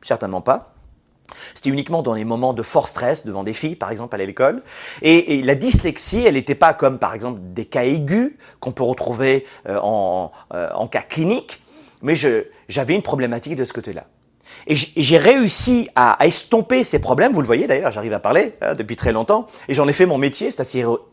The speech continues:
ironique. Mais mais c'est toujours en moi le bégaiement, c'est toujours en moi le, le côté un peu dyslexique, c'est toujours en, en moi le côté manque de confiance en moi.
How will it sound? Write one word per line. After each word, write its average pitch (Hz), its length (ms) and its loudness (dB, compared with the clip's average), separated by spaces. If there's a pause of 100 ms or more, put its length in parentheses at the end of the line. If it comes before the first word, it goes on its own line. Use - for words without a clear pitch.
ironique. 139 460 -2 (320)
Mais 214 240 4 (840)
mais 160 80 2
c'est - 160 4
toujours 214 320 0
en 190 80 4
moi 254 260 6
le 220 120 2
bégaiement, 123 420 2
c'est 165 140 -2
toujours 233 280 -2
en 202 120 4
moi 233 320 4
le, 240 200 4 (280)
le 143 80 0
côté 160 240 0
un 160 80 0
peu 147 140 0
dyslexique, 143 520 -6
c'est - 120 0
toujours - 280 0
en, 233 180 4
en 170 80 8
moi 247 360 4
le 220 100 4
côté 156 260 0
manque 160 280 2
de 139 80 -2
confiance 160 600 -2
en 123 120 0
moi. 131 340 4